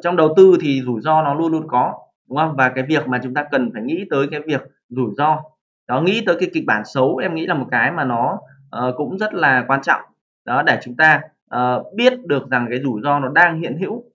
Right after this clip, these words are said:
và chúng ta, chúng ta có những cái phương án để chúng ta có thể là phòng ngừa những rủi ro đấy.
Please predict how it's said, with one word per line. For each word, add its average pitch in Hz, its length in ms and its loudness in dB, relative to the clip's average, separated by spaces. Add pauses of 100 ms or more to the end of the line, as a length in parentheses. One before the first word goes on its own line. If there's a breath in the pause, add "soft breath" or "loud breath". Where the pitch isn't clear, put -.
(140)
và 120 120 -4
chúng 147 200 -10
ta, 151 320 2
chúng 131 120 -10
ta 160 260 2
có 151 240 2
những - 80 -12
cái 131 180 0 (300)
phương 202 120 4
án 151 240 4 (360)
để 117 140 -4
chúng 120 120 -12
ta 151 140 4
có 139 100 -6
thể 113 120 -6
là 117 260 0
phòng 147 200 0
ngừa 139 160 4
những 139 160 -4
rủi 131 160 -4
ro 135 140 0
đấy. 123 280 0